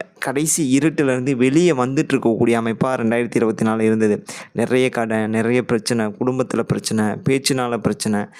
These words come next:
கையில காசே இல்லாத தன்மை, வாங்கின கடனை எப்படி அடைக்கிறது அப்படின்னு ஒரு தூக்கம் இல்லாத தன்மை.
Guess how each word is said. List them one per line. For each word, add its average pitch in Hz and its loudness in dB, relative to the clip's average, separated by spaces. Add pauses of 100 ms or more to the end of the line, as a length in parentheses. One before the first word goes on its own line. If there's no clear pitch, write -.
(260)
கையில 147 0
காசே 135 0
இல்லாத 117 -2
தன்மை, 104 -2 (560)
வாங்கின 147 0
கடனை 123 -4
எப்படி 131 -2
அடைக்கிறது 127 0
அப்படின்னு 117 -2
ஒரு 107 -2
தூக்கம் 143 -2
இல்லாத 120 -2
தன்மை. 107 -4